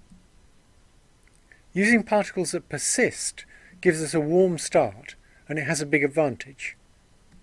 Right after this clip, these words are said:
If we were at equilibrium before, and we only updated the weights a little bit,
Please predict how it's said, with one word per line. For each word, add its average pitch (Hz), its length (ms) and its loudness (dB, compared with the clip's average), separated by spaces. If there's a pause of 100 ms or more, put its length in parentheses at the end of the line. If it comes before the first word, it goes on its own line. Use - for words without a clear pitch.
(1300)
If 277 200 -2
we 262 80 0
were 214 120 6
at 185 100 0
equilibrium 160 800 0 (160)
before, 139 600 0 (360)
and 143 100 -4
we 160 100 2
only 185 180 6
updated 165 520 0
the 143 80 -2
weights 156 240 0
a 147 60 -2
little 170 220 -4
bit, 117 300 -12